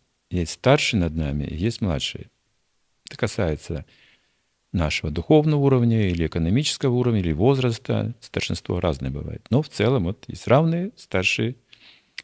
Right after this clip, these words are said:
и младшие. И учитель — это тот, кто старше меня. Равные они обмениваются опытом, и я являюсь учителем для тех, кто младше меня. Это естественно, да, уже природой,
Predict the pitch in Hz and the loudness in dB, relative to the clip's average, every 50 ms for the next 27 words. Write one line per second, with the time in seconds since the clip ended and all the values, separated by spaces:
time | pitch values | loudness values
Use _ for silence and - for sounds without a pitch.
0 | - _ - 104 92 82 73 67 65 - - - 85 - _ _ _ _ _ - | -20 _ -2 0 2 2 2 0 -2 -4 -6 -6 -10 -12 _ _ _ _ _ -20
1 | _ _ _ _ - - 113 - - - 110 117 - - 208 - 156 131 127 - | _ _ _ _ 0 0 0 0 2 2 2 2 4 2 0 2 0 0 0 0
2 | - 107 - - 156 - - 139 - - - 147 117 - - - 98 82 73 67 | 0 -2 0 -2 -2 -2 -2 -4 -2 0 2 2 2 2 2 2 0 0 0 -2
3 | 67 65 67 - _ _ _ _ _ _ _ _ _ _ _ _ _ _ _ _ | -4 -6 -8 -12 _ _ _ _ _ _ _ _ _ _ _ _ _ _ _ _
4 | _ _ _ _ _ - _ _ _ _ - 104 107 113 95 85 82 80 80 76 | _ _ _ _ _ -20 _ _ _ _ 2 4 6 6 6 4 2 0 0 -2
5 | 71 71 73 76 - - - _ _ _ - 101 87 80 82 73 69 69 - - | -2 -4 -4 -6 -8 -10 -12 _ _ _ -6 -4 -2 0 0 0 0 -2 -6 -4
6 | - - 143 147 - 156 - 139 135 - - _ _ - 123 113 107 - - _ | 2 2 2 2 2 0 0 0 -2 -2 -6 _ _ 0 0 0 0 -2 -8 _
7 | _ - - - 123 98 90 87 87 87 - - 101 - - 170 - - 127 92 | _ -2 2 4 6 6 6 4 2 -2 -2 -2 -2 -2 0 0 0 0 0 0
8 | 95 107 110 - - 120 107 107 104 98 87 82 - - 85 82 78 78 - 95 | 0 -2 -2 0 0 0 2 2 4 2 2 2 0 -2 -2 -4 -6 -8 -8 -10
9 | 95 - _ _ _ _ _ _ _ - 120 98 - - - 71 - - - - | -12 -12 _ _ _ _ _ _ _ -4 -2 -2 -2 -4 -6 -8 -8 -10 -10 -8
10 | 85 87 101 135 156 - 98 - - - 95 90 85 78 73 - - | -6 -4 -4 -4 -6 -6 -10 -12 -10 -8 -6 -4 -4 -6 -6 -8 -12